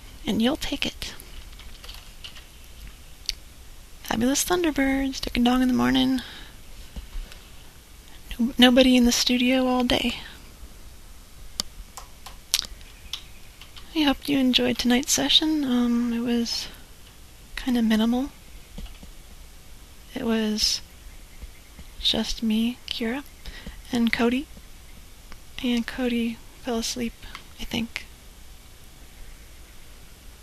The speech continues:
So, um, we'll be back next weekend. Hopefully all four of us will be on. 'Cause we have not been firing on all cylinders.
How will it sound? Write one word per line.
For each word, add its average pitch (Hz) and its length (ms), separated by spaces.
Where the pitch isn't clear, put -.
So, 277 600
um, 262 420
we'll 233 120
be 233 80
back 247 260
next 247 240
weekend. 320 520
Hopefully 240 440
all 220 180
four 220 300
of 226 100
us - 440
will 233 120
be 226 140
on. 240 340
'Cause 226 200
we 226 100
have 226 120
not 226 240
been 220 200
firing 233 540
on 226 180
all 220 160
cylinders. 240 720